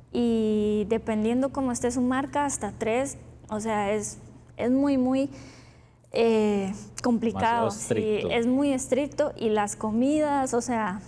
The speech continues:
Speaker 1: para ser atleta profesional o un atleta élite, que hoy por hoy tenemos una gran representante como Andrea Vargas, que le decíamos super niña en ese momento, y todavía le dicen así, yo tenía que competir contra Andrea Vargas, entonces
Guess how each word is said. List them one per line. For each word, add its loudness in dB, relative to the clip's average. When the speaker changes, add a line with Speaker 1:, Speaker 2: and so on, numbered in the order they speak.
Speaker 1:
para 2
ser 2
atleta 0
profesional -4
o 0
un -2
atleta 0
élite, -2
que -2
hoy 2
por 0
hoy 0
tenemos -2
una 0
gran 0
representante -2
como -2
Andrea 0
Vargas, 0
que -6
le 2
decíamos 0
super -2
niña 0
en 0
ese -2
momento, 0
y 0
todavía 2
le 2
dicen 0
así, -2
yo 2
tenía 0
que -2
competir -2
contra 0
Andrea 2
Vargas, 2
entonces -2